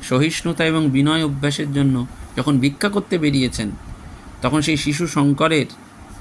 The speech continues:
প্রদীপ্ত মুখখানি দেখেই সেই এক ব্রাহ্মণের হৃদয় গলে গেছে। তিনি ভবতি ভিক্ষাং দেহি, চাওয়া মাত্রই কাঁদতে কাঁদতে আমলকি ভিক্ষাস্বরূপ শঙ্করের হাতে দিয়েছিলেন।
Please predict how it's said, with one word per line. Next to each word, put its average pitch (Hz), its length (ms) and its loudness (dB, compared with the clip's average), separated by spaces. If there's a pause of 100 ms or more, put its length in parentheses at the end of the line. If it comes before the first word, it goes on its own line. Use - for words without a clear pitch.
(200)
প্রদীপ্ত 147 440 0
মুখখানি 151 560 2
দেখেই 143 440 0 (340)
সেই 123 220 2
এক 123 160 0
ব্রাহ্মণের 131 580 0
হৃদয় 120 320 0
গলে 113 300 -4
গেছে। 101 320 -6
তিনি 127 200 2
ভবতি 127 380 0
ভিক্ষাং 147 580 0
দেহি, 139 300 0 (840)
চাওয়া 143 280 0
মাত্রই 151 460 0
কাঁদতে 127 360 0
কাঁদতে 113 400 -2 (640)
আমলকি 170 500 0
ভিক্ষাস্বরূপ 120 680 -2 (120)
শঙ্করের 101 460 -4
হাতে 95 320 -8 (800)
দিয়েছিলেন। - 540 -4